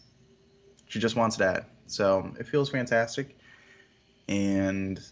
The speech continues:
um, we did have a bad place moment of the week, though. Was also yesterday. Uh, went over to my parents' house so they could see the baby for a little bit.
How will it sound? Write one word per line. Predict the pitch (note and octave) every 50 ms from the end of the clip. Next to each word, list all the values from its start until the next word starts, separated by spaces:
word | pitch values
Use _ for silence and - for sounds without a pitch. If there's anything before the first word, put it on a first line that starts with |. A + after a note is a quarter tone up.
| - - -
um, | F#2+ F#2+ F#2+ F#2 F#2+ G#2
we | G#2 A#2
did | A#2 B2 C#3 C#3+
have | C3+ C3+ B2
a | A#2
bad | G#2 - A2 A#2 B2+ B2+ -
place | - A#2 G#2 - -
moment | G#2 G#2 G2 G2
of | F#2+
the | G2
week, | G2 G2 F#2+ -
though. | - F#2 F#2 F#2 A2 B2+ - - - - _ -
Was | A#2 A2 -
also | - - G2+ G#2+ A2+ - - A#2
yesterday. | G2 F#2+ F#2+ F2+ - - G2 F#2 F#2 - - G2 A2 - _ _ _ _ _ _ _ _ _ _ _ _ _ _ _ _ _ _ - - - -
Uh, | A2+ G#2 G2 G2 G2+
went | A2 A2
over | G#2+ G2+ F#2 A2+ A2+
to | A2 - A2+ G#2
my | G2 G2+ F2+
parents' | - - G#2+ G2+ G2+ G2+ G2 -
house | F#2 F#2 G2 G2 G2+ - - -
so | -
they | - G2+
could | - - F#2
see | - G2+
the | G2 F#2
baby | F#2 G2+ G#2 G2+ G2
for | F#2 - G#2
a |
little | G#2 G#2 G2+ G2
bit. | G2 G2+ G2+ G2+ -